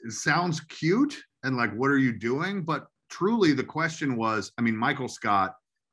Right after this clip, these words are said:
was an iconic character, central to The Office, obviously. But my point really was Steve, uh, Carell was equally a good guy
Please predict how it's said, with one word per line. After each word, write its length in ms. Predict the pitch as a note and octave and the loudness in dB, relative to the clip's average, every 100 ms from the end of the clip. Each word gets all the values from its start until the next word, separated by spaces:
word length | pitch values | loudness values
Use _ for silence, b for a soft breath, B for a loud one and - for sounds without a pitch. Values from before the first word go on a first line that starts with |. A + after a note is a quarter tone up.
| - | -8
was 100 | G#2+ | -6
an 160 | A2 - - | -6 -8 -4
iconic 800 | G#2+ - - - C3+ B2+ F2+ D#2+ - _ _ _ | -4 -4 -8 -4 0 0 -2 -8 -18 _ _ _
character, 520 | - G#2 F#2+ F2+ D#2 D#2 | -4 0 0 -2 -6 -8
central 760 | - - B2+ C3 C3+ B2 G#2 G2 - | -8 -2 0 0 0 0 0 -4 -2
to 440 | G2+ F#2+ F2+ F2 | 0 2 0 -4
The 120 | F2 | -8
Office, 480 | D#2+ F#2 F2 E2+ D2+ - | -4 -4 -4 -6 -10 -6
obviously. 720 | G#2 B2+ A2+ - - D#2+ D#2 - b b b _ _ | -4 0 -2 -4 -6 -8 -8 -12 b b b _ _
But 300 | A2+ C3 C#3 | -8 -4 -2
my 120 | C#3+ C#3 | -2 -2
point 380 | - A3+ G#3 | -2 -2 -2
really 240 | B2+ C3+ B2 | 2 2 2
was 360 | A#2+ A2+ - | 0 -2 -4
Steve, 640 | - - B2 C3 C#3+ C3+ C3+ - _ - | -8 -10 -2 2 4 2 0 -14 _ -10
uh, 320 | G2+ G2 F#2 D#2+ | -6 -4 -6 -10
Carell 680 | - A#2 F#3 D#3+ G#2 F#2 - _ _ - | -8 -6 -2 -2 -2 -4 -10 _ _ -4
was 200 | A2+ G#2 A#2+ | -4 -4 -6
equally 600 | C#3+ C3+ B2+ G2+ F2+ - | -6 -4 -4 -2 -4 -6
a 60 | F2+ | -12
good 400 | D#2 F2+ F#2+ D#2 | -6 -4 -4 -6
guy 360 | D#2+ G2+ A2 | -6 -6 -6